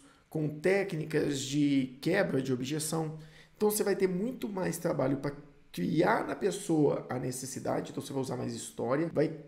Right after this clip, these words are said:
criar na pessoa mais demanda de quebra de objeção, porque ela não tá segura que aquilo ali funciona, que ela precisa, ou que realmente existe um produto que soluciona aquilo,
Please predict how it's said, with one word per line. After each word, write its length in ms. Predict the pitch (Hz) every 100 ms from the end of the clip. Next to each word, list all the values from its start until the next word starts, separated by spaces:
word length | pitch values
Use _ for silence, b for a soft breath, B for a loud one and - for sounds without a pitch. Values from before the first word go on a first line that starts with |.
| - -
criar 380 | - 208 208 240
na 80 | 277
pessoa 420 | 247 180 - 175
mais 240 | 160 160 165
demanda 720 | 165 151 147 147 143 143 139
de 200 | - 131
quebra 520 | - - 208 220 180
de 100 | 165
objeção, 580 | 160 151 139 - 151 190
porque 260 | - -
ela 160 | 151 143
não 100 | 156
tá 120 | 160
segura 420 | 151 - 131 165
que 240 | 156 - -
aquilo 220 | - 131
ali 120 | 135
funciona, 460 | 127 - - 160 -
que 100 | -
ela 80 | -
precisa, 560 | - - 170 - 196 -
ou 80 |
que 100 | 147
realmente 360 | 151 156 156 156
existe 300 | 139 156 -
um 60 | 143
produto 380 | 143 143 139
que 40 | -
soluciona 600 | - - 127 - 147 -
aquilo, 340 | - - -